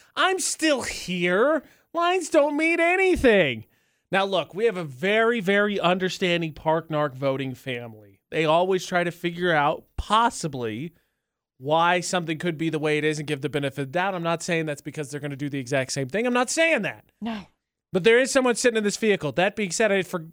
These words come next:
Speaker 1: don't think the rule is, as long as you're sitting in the vehicle, you can park wherever you want. I don't think I could drive into the mall right now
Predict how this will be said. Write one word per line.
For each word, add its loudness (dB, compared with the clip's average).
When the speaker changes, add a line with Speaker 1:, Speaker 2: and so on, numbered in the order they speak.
Speaker 1:
don't 4
think 0
the -2
rule 2
is, 0
as -8
long -2
as -4
you're -4
sitting 0
in 2
the -2
vehicle, 0
you -4
can -10
park -2
wherever -2
you -4
want. -2
I 2
don't -2
think -4
I -6
could -6
drive 2
into -4
the -2
mall 4
right 2
now 0